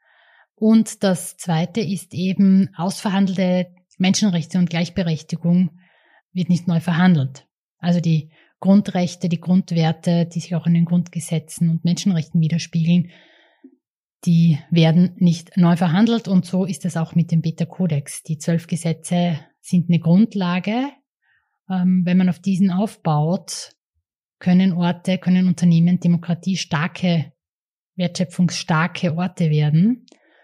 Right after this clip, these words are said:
Ähm, das wird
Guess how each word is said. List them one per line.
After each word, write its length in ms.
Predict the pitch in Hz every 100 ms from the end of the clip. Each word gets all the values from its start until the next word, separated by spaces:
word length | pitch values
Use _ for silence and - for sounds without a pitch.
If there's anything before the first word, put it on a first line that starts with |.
| _ _ 175
Ähm, 580 | 170 170 170 175 151 - _ _ _ _ _ _ _
das 340 | - 175 - -
wird 440 | 180 180 - -